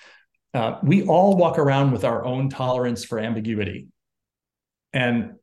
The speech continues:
most of the time with the leaders I work with, leaders are not aware of how their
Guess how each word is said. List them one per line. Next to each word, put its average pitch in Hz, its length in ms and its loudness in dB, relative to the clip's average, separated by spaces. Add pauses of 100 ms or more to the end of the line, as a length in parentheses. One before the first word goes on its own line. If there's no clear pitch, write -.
(760)
most 185 460 6
of 180 60 0
the 170 80 2
time 113 320 -2
with 117 100 -4
the 117 100 -2
leaders 135 400 0
I 123 140 0
work 107 320 -4
with, 98 340 -4 (800)
leaders 170 320 0
are 127 140 2
not 127 240 2
aware 117 520 0
of 101 200 -8
how 143 340 -2
their 117 360 0